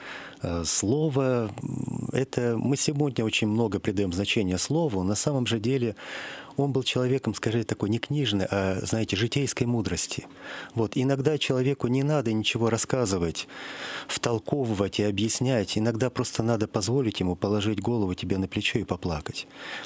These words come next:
Или поддержать его добрым взглядом, добрым словом. И этого уже бывает достаточно, даже много. Иногда слова не действуют. И вот владыка сам, он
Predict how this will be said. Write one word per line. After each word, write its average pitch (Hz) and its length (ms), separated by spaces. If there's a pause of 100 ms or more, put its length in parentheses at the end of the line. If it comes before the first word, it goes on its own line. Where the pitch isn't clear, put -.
(200)
Или 123 220
поддержать 110 580
его 95 140
добрым 107 340
взглядом, 90 500
добрым 101 320
словом. 85 540 (400)
И 131 220
этого 147 380 (120)
уже 123 360
бывает 98 400
достаточно, - 680
даже 104 240
много. 92 500
Иногда 123 340
слова 127 320
не 117 140
действуют. - 540 (380)
И 117 40
вот 123 180
владыка 139 440
сам, 147 320 (540)
он 139 160